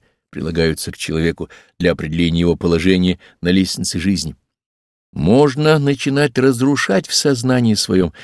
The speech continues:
значение всех земных отличий человеческих,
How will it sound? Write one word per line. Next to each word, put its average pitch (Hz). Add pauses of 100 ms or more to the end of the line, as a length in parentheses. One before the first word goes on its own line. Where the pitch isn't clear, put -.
(300)
значение 82
всех 147
земных 92
отличий -
человеческих, -